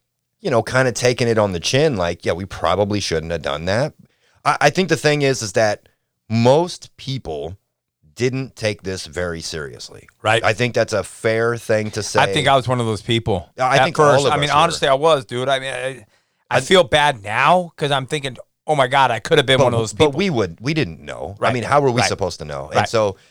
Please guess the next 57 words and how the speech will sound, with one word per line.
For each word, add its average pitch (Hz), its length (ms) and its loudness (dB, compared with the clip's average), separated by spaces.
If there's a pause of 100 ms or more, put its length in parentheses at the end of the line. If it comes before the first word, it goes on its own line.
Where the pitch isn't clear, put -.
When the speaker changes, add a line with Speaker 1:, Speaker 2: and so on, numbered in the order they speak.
(160)
Speaker 1:
I, 110 260 -4
I - 40 -2
think 110 220 -4
the 98 100 -4
thing 104 240 0
is, 90 180 -6
is 85 160 -8
that 85 240 -2 (220)
most 98 320 0
people 101 260 0
weren't 85 400 -4
taking 85 320 -6
it 78 120 -8
very 82 260 -2
seriously, 80 600 -6
and 78 260 -8
now 85 340 0
we 80 240 -6
see 85 500 -6
that 78 140 -4
it 76 140 -6
is 80 360 -6
more 80 240 -6
serious 80 360 -6
than 80 160 -4
we 78 80 -6
expected. 78 500 -4
So 135 200 0
Speaker 2:
Yeah. 131 40 -2 (120)
Speaker 1:
I 147 60 0
think 175 140 -2
it 165 40 2
would 135 160 4
have 107 100 2
just 95 220 -2
been 90 160 -2
better 87 260 2
for 85 160 -6
her 87 140 -4
to 82 80 -10
say, 82 400 -2 (640)
"We 120 160 -2
didn't 107 220 2
expect 85 340 -2
it 78 80 -10
to 82 80 -8
be 80 240 -6
as 73 80 -6
big 82 120 -4
Speaker 2:
My 113 140 2
Speaker 1:
a 135 40 2
deal 107 120 -2
as 110 200 0
Speaker 2:
bad. 98 80 -6
Speaker 1:
it - 40 -14
was." 82 240 -2
Yeah. 82 220 -2